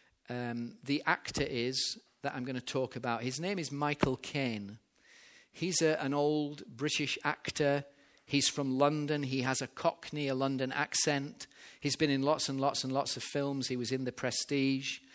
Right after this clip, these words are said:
Uh, loads of, you, you would know the guy, I guess. And when he was a young actor, he was filming a scene which, um, required him to throw a door open,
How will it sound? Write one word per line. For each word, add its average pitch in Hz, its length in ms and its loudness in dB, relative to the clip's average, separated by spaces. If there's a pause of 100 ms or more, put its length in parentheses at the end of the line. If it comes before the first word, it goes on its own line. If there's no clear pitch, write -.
(440)
Uh, 123 300 -2
loads 170 320 4
of, 175 60 -2
you, 180 160 2
you 170 160 2
would 156 100 0
know 123 160 0
the 113 80 -4
guy, 113 220 -2
I 113 60 0
guess. 110 420 -4 (1120)
And 165 240 8
when 214 140 6
he 285 60 4
was 240 120 4
a 226 60 2
young 185 260 4
actor, 120 540 -2
he 160 160 -2
was 220 200 2
filming 160 480 2
a 143 60 0
scene 135 800 0 (680)
which, - 380 4 (320)
um, 147 300 2
required 185 600 6
him 185 260 2
to 160 240 4
throw 185 400 6
a 226 80 8
door 180 360 8
open, 127 580 2